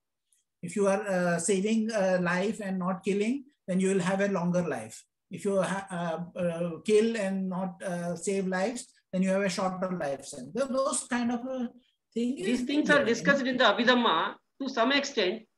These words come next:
Speaker 2: but full clarity is not given in Abhidhamma also. But is there any possibility from, by listing out only the speeches of, uh, disc-, discourses of, uh,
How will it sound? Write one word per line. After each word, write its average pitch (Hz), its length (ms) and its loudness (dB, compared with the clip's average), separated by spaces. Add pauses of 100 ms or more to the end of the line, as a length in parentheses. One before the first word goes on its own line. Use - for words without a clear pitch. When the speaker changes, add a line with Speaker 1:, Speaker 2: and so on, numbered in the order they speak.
(200)
Speaker 2:
but 220 240 0
full 302 280 0
clarity 262 540 2
is 220 120 2
not 220 280 6
given 247 200 4 (240)
in 247 60 2
Abhidhamma 233 440 4
also. 165 540 -2 (180)
But 208 180 2 (100)
is 226 280 -2
there 262 260 8
any 233 400 8
possibility 262 760 4
from, 240 380 0
by 196 120 4 (160)
listing 285 340 2
out 269 260 4
only 262 500 0
the 226 160 -2
speeches 254 500 2
of, 247 160 2
uh, 220 160 8
disc-, 226 400 2 (300)
discourses 269 540 4
of, 220 160 2
uh, 180 440 6